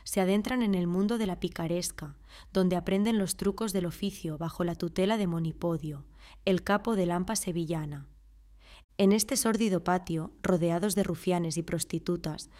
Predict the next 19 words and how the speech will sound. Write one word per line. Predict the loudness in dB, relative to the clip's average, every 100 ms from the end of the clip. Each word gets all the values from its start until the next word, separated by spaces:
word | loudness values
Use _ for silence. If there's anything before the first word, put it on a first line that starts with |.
| -20 0
los | 2 4
jóvenes | 2 4 2 2
descubren | -2 2 2 4
las | 2 0
injusticias | -4 -4 -6 -2 -2 0 -2
y | 0
desigualdades | -2 -2 0 0 0 -2 0
de | 0
la | -2
sociedad, | -2 -4 -4 -4 -6 -8 -20 -20 -20 -4
mientras | -2 0 -4
Cervantes | -2 0 2 2 0 -4 -4
nos | -4
ofrece | -2 -2 -2 -2
una | -2
sátira | -2 -2 -2 0
mordaz | 0 0 0 0
y | -2
atemporal. | -2 -2 -2 -4 -4 -6